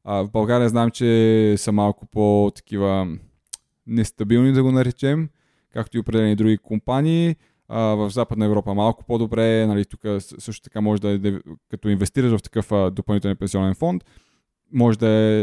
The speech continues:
а, такъв, който се занимава точно с акции и облигации и вие просто плащате на някой една сумичка, този, който е фанд менеджера и всички такива неща, а, които те се занимават с вашето портфолио,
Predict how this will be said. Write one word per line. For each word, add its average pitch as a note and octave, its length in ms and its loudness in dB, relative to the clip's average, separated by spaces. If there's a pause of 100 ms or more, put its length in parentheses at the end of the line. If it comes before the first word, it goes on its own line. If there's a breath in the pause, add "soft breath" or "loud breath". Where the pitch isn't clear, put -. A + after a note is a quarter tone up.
(100)
а, G#2 140 2
такъв, - 280 -8
който G#2+ 280 -4
се - 140 -10
занимава G2+ 280 0
точно G2+ 220 -6
с - 120 -8
акции G2 240 -2
и - 20 0
облигации A2+ 440 0
и A#2 40 4
вие A2 120 2
просто G2 300 -4
плащате G2 340 -6
на F#2+ 60 -4
някой F#2+ 240 -4
една F#2 140 -4
сумичка, D3 580 -2 (1400 soft breath)
този, G2+ 200 0
който G2 240 -4
е F#2+ 140 0
фанд A2+ 420 -4
менеджера G#2+ 420 2
и G2+ 60 2
всички - 260 -10
такива G#2 240 -4
неща, A2+ 360 -2 (160)
а, G#2 300 -2
които A#2 320 -4
те C3+ 140 -2
се C3 120 -6
занимават A#2 380 2
с - 180 -10
вашето G#2+ 380 -4
портфолио, A2+ 680 2